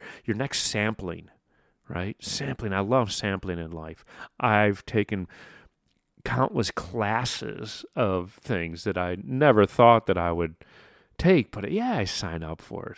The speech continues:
it. <laughs> West Coast swing dancing. <laughs> I did two sessions of that one. <laughs> But, you know, like, I've, anything, pottery. I've done pottery classes. I, I love an adventure, and I want you,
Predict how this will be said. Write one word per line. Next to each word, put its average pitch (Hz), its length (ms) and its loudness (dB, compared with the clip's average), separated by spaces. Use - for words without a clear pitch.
it. - 160 -16
<laughs> - 180 -20
West - 300 6
Coast 117 280 2
swing 117 480 0
dancing. 110 600 -2
<laughs> - 460 -10
I 82 80 0
did 113 200 0
two 294 200 6
sessions 107 440 4
of 90 100 4
that 117 260 6
one. 82 280 0
<laughs> 220 100 10
But, 123 280 8
you 180 80 6
know, 160 160 8
like, 151 280 0
I've, 170 380 -6
anything, 190 840 -6
pottery. 196 520 2
I've 139 180 2
done 185 200 2
pottery 147 720 2
classes. 90 580 -2
I, 131 280 0
I 123 100 0
love 147 540 -2
an 135 120 -4
adventure, 120 680 -4
and 85 80 -6
I 87 80 -8
want 127 420 -6
you, 113 640 4